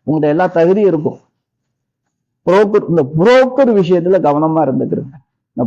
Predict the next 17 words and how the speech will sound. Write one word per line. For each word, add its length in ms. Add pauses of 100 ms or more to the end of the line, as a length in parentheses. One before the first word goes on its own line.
பணம் 320
கொடுத்து 400 (120)
ஏதாவது 320
செயல்படணும், 600
தனுசு 260
ராசி 260
அன்பர்களே, 540 (600)
கொஞ்சம் 460
கவனம் 460
தேவை. 240 (340)
எதா 240 (120)
இருந்தாலும் 400
நீங்களே 400
முழுக்க 460
முழுக்க 320
இறங்கணும் 560
உள்ள. 140